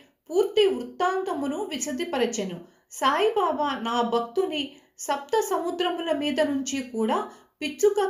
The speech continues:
కాలికి దారము కట్టి ఈడ్చినట్లు లాగుకొని వచ్చేదనని వాగ్దానమును, ఒకవేళ వాడు తన వాడు కానిచో వాడు తనచే ఆకర్షింపబడడనియు,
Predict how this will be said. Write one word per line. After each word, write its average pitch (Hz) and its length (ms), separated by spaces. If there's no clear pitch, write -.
కాలికి 285 400
దారము 233 520
కట్టి 269 240
ఈడ్చినట్లు 247 720
లాగుకొని 262 640
వచ్చేదనని 240 720
వాగ్దానమును, 240 840
ఒకవేళ 381 580
వాడు 320 240
తన 269 320
వాడు 285 280
కానిచో 320 560
వాడు 370 300
తనచే 370 400
ఆకర్షింపబడడనియు, 269 1300